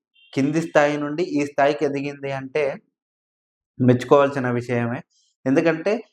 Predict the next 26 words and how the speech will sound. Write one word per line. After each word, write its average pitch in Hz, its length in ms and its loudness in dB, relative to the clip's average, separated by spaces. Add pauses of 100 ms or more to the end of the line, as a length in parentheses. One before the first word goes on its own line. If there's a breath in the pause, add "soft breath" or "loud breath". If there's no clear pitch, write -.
(180)
ఇండస్ట్రీలో 175 640 2
ఎలా 156 280 0
ఉంటుందో 156 640 -6
మనందరికీ 139 440 -6
తెలిసిందే. 135 680 -4 (560)
ఆ, 117 140 4
కొన్ని 139 300 4
కమిట్మెంట్లు 135 580 0
కానీ, 131 560 0
లేదు 131 300 2
అంటే 131 360 2
కొంతమందికి 131 960 -2 (320)
దగ్గరికి 131 340 4
వెళ్ళడం 127 440 2
కానీ, 123 420 -4
ఇలా 135 200 4 (100)
చేస్తేనే, 139 640 0 (360)
ఆ, 120 140 0
అవకాశాలు 147 600 2
వచ్చే 135 640 -2
ఈ 151 380 -6
సిచ్యువేషన్‌లో 139 720 0
కూడా 131 340 0 (100)
ఆమె 131 260 0
అంచెలంచెలుగా 139 800 0
ఎదుగుతూ, 127 600 -2